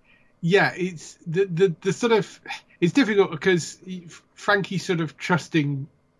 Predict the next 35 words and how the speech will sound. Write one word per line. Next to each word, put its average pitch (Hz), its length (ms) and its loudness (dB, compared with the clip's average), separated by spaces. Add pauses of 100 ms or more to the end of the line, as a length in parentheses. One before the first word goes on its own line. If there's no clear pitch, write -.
(640)
Bernard 156 580 2 (220)
at 156 200 -10
this - 320 2
point. 139 400 -4 (640)
Uh, 139 460 -2 (180)
you 151 200 2
know, 123 160 0
I, 139 340 2
I 165 140 4
can 170 180 2
see 185 240 2
why 139 540 4 (160)
she - 240 -6
wouldn't 135 300 -4
trust 143 280 -4
him, 147 80 2
obviously, 123 520 -4
because, 127 440 0
you 131 120 0
know, 117 140 0
he's 127 240 -2
been 127 520 0 (200)
pretty 143 220 4
much - 220 -4
lying 127 380 2
to 135 160 0
her 123 80 -4
since 123 320 -6
they 117 140 -4
got 151 280 4
there 131 200 0
'cause 131 200 -6
he 120 100 -6
hadn't 120 260 -8
revealed 120 540 -6